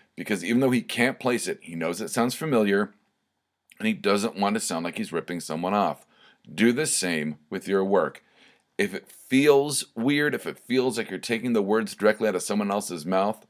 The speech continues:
read plagiarism, or maybe intellectual property plagiarism,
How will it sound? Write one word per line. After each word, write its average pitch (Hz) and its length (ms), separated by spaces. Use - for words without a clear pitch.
read 71 360
plagiarism, 76 760
or 80 380
maybe 95 300
intellectual 90 560
property 101 480
plagiarism, 73 840